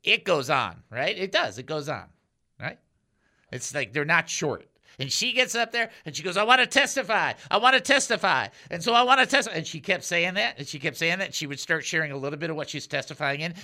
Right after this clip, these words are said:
and then she'd be like, "I wanna testify. I wanna testify." And she kept going, and she kept, now remember, there's just four Jewish guys who are, like, going, "Okay, wh-, wh-, what's going on?" <laughs> Now, this is not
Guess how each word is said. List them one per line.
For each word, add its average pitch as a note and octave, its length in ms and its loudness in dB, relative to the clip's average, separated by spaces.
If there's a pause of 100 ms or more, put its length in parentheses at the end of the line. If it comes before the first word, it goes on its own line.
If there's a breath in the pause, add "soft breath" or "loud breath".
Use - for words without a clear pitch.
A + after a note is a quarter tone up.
and D3+ 100 -4
then E3 100 -2
she'd D#3+ 140 -8
be F3 120 -2
like, G3+ 200 0
"I B3+ 60 4
wanna C4 200 2
testify. F#3 560 0 (160 loud breath)
I - 100 6
wanna A#3 200 4
testify." G3 480 0 (160 soft breath)
And C3 120 -4
she C3+ 120 -4
kept C3+ 260 -2
going, D#3 280 0
and D3+ 60 -8
she C#3 140 -8
kept, E3 220 -6
now E3+ 160 -4
remember, A3 320 -6
there's D#3+ 240 -10
just F#3+ 180 -10
four G#3+ 220 -8
Jewish F3 240 -10
guys E3 220 -4
who D#3 60 -6
are, D3 40 -4
like, C3+ 160 -4
going, C3 140 -6 (260 loud breath)
"Okay, - 240 -14 (100)
wh-, - 240 -18 (160)
wh-, A2+ 240 -14
what's A2+ 240 -12
going C#3 220 -4
on?" D#3 200 -4 (300)
<laughs> G3 640 -18 (520 loud breath)
Now, C#3 340 2 (100)
this A2+ 180 -12
is B2+ 120 -10
not E3 380 6